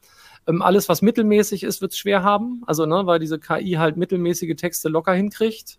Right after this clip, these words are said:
Alles, was speziell ist, ist halt schwieriger. Kann nicht jeder. Also solche Sachen werden sich durchaus, glaub ich, schon verändern.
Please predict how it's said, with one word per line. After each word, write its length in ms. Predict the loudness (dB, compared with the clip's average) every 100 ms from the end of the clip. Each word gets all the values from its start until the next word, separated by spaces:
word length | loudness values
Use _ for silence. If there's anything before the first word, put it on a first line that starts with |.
| _
Alles, 260 | -4 -2 -4
was 120 | -6
speziell 440 | -6 -4 2 2
ist, 140 | 2 -2
ist 140 | 0
halt 160 | 0 0
schwieriger. 580 | -6 -4 -2 -2 -4 -10 _ _
Kann 180 | -2 2
nicht 200 | 2 0
jeder. 440 | 0 0 0 -2 -8 _
Also 200 | -4 0
solche 280 | 2 2 2
Sachen 380 | 2 0 -2 -6 -12 -20 -8 4
werden 200 | 4 4
sich 140 | 0
durchaus, 440 | -2 -2 0 -2 -2
glaub 160 | -6
ich, 80 | -4
schon 160 | -6 -6
verändern. 540 | -4 -4 -4 -6